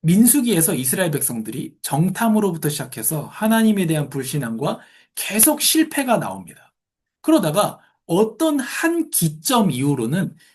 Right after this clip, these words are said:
민수기에서 이스라엘 백성들이 한 번도 안 지고 전쟁에서 다 이기는 기점이 나옵니다. 그 기점이, 에서 무엇을 말하냐? "하나님이 우리와 함께 하시면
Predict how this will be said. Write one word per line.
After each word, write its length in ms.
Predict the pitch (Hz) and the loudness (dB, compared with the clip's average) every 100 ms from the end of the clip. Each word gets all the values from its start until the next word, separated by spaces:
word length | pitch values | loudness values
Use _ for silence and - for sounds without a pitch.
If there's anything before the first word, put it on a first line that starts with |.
| _ | _
민수기에서 680 | 147 170 196 233 208 202 180 | 2 4 4 2 2 2 0
이스라엘 340 | 127 151 170 | -2 0 0
백성들이 540 | 147 143 143 131 143 147 | 0 -2 -4 -4 -4 -4
한 400 | - 311 349 339 | -4 -2 -2 2
번도 360 | 339 302 233 | 2 2 0
안 200 | - 135 | -2 -6
지고 320 | 131 135 160 | -6 0 -2
전쟁에서 580 | 160 123 127 123 117 131 - | 0 -6 -4 -2 -4 -6 -12
다 220 | - 110 | -8 0
이기는 420 | 139 220 226 220 180 | 4 4 4 0 0
기점이 380 | - - 107 | -4 -8 -10
나옵니다. 420 | 87 - _ _ _ _ _ _ - - _ | -12 -20 _ _ _ _ _ _ -20 -20 _
그 240 | - 254 - | 0 0 0
기점이, 880 | - 151 - 247 240 220 226 220 - _ _ _ _ _ _ | -8 -8 -2 2 6 6 4 0 -6 _ _ _ _ _ _
에서 220 | 151 151 151 | -2 0 -2
무엇을 460 | 113 165 269 240 | 2 4 6 2
말하냐? 560 | 131 98 98 127 - - _ _ _ _ _ | -2 -4 -8 -8 -10 -16 _ _ _ _ _
"하나님이 800 | - - 214 214 202 180 202 247 - | -14 -6 2 2 2 0 0 -2 -6
우리와 340 | 127 120 113 | -8 -6 -6
함께 300 | - 175 - | -6 -8 -10
하시면 380 | - - - - | -12 -14 -16 -20